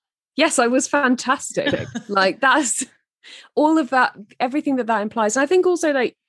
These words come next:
Speaker 1: being able to be in touch with how we're feeling and what, like, what we're actually feeling is a very important thing with this, because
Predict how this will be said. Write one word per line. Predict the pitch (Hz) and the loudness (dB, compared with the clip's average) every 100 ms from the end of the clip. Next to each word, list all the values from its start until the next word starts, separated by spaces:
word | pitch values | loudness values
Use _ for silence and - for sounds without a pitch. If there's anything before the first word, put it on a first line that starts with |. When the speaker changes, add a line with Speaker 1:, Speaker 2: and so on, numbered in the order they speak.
| _ _ | _ _
Speaker 1:
being | - 294 294 | -2 0 2
able | 285 254 247 - - | 2 0 -2 -2 -2
to | 233 214 214 - _ _ _ _ _ _ _ _ _ _ - | 0 0 -2 -6 _ _ _ _ _ _ _ _ _ _ -2
be | 254 262 | 2 4
in | 262 | 2
touch | 247 - 240 - - | 0 0 0 -2 -8
with | 190 190 190 185 - | 0 2 2 -2 -10
how | - 214 | -2 0
we're | 214 202 190 | 0 -2 -4
feeling | - 196 180 151 120 151 | -2 0 0 0 -4 -6
and | - 170 | -6 -2
what, | 175 - _ | 0 -2 _
like, | - 196 175 | -2 0 2
what | 196 170 | 0 0
we're | 196 - | -2 0
actually | 185 - - 185 180 165 156 - - | -2 -2 -6 -2 0 0 -2 -6 -10
feeling | - 143 104 85 - - _ _ _ _ _ | -4 -2 -2 -4 -6 -12 _ _ _ _ _
is | 185 175 160 - | 0 0 -2 -4
a | 180 | -2
very | 175 175 170 | 0 2 2
important | 165 160 165 156 | 0 -2 -8 -4
thing | 165 | -4
with | 160 | -2
this, | 160 165 | -2 -2
because | - 196 208 | -2 0 -2